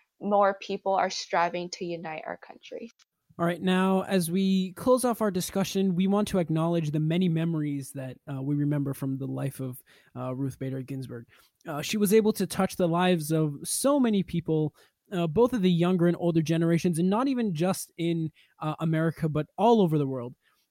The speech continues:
Speaker 2: And so what is one memory of her life that resonates with you the most?
Speaker 1: Uh, we'll end on a light note.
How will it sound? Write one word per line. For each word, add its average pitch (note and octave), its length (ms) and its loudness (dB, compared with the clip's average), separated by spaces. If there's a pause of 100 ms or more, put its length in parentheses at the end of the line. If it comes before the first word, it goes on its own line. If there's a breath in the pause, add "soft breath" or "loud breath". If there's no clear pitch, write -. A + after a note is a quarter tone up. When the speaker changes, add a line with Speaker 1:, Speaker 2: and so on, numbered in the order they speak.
Speaker 2:
And A3 160 -2
so A#3+ 100 0
what D4 160 0
is A#3 140 2
one G#3 300 4
memory G3 340 2
of D#3+ 140 -2
her E3 160 0
life D#3 300 0
that D3+ 160 -4
resonates D#3 520 -2
with - 180 -6
you C#3+ 80 -2
the C3 120 -8
most? C#2 520 -16 (520)
Speaker 1:
Uh, B3 360 -2
we'll A3+ 300 4
end C4+ 220 -2
on B3+ 80 -4
a A3 100 0
light C4 260 0
note. - 260 -4